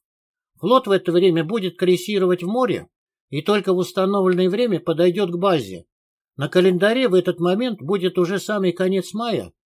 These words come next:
срок, который указал Мойша в донесении,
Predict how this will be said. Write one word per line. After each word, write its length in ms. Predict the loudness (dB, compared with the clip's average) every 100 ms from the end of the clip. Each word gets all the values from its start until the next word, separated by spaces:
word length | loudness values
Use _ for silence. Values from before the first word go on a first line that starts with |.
| _ _
срок, 380 | -6 0 0 0
который 380 | -2 2 4
указал 420 | 4 2 0 0 2
Мойша 320 | 0 0 -2
в 60 |
донесении, 800 | 0 0 0 0 -6 -4 -6 -8